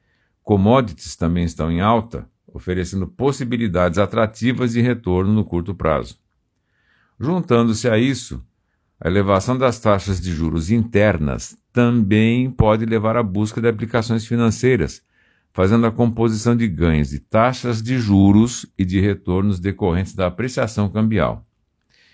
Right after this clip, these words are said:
Em suma, é um quadro conjuntural um tanto quanto bonito, mas por que se deve ter uma certa cautela? Vejamos,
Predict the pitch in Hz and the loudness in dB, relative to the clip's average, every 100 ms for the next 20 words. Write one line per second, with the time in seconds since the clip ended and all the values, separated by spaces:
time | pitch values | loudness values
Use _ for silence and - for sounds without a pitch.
0 | - 120 110 - 170 110 60 - _ _ | 0 2 2 2 2 2 -2 -8 _ _
1 | _ _ - 156 147 131 139 139 135 131 | _ _ -4 -4 -2 2 2 2 -2 -2
2 | 123 123 120 113 127 143 143 - 135 127 | -2 0 2 2 2 0 -2 -2 -4 -4
3 | - 131 139 156 135 110 156 110 135 - | -2 0 2 -2 -2 2 4 4 2 -6
4 | - - - - - - 104 123 143 156 | -10 -8 -8 -10 -14 -2 2 2 0 -4
5 | - - _ _ _ _ _ _ _ 151 | -14 -20 _ _ _ _ _ _ _ -2
6 | 165 - 175 180 165 123 123 117 117 113 | -2 0 -2 0 -4 -2 -2 -2 -4 0
7 | 113 110 101 98 - 110 110 107 - 120 | 2 2 2 -2 -2 -2 0 -4 0 0
8 | 107 - 73 58 52 - _ _ _ _ | 0 -2 -4 -4 -8 -14 _ _ _ _
9 | _ _ _ _ 156 175 104 73 58 - | _ _ _ _ 0 2 2 0 -2 -12
10 | - | -20